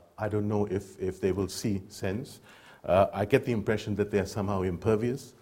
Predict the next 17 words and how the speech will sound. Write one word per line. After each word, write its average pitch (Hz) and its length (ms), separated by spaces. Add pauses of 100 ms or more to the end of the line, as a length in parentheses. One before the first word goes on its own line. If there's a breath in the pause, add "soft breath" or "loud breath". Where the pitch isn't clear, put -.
(400 loud breath)
uh, 82 260
to 101 100
the 92 120
arguments, 90 540
all 147 220
the 104 140
arguments 85 520
in 87 80
favor 107 320
of 101 140
the - 40
Bribery 90 380
Act, 90 280
but - 120
let 90 160
us 80 100
see. - 200